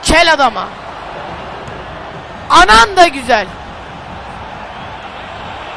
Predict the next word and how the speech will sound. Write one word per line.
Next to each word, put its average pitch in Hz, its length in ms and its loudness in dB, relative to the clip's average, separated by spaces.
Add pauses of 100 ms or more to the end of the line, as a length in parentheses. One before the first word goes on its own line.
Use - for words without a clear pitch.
(2500)
Gustavo'yla 381 920 8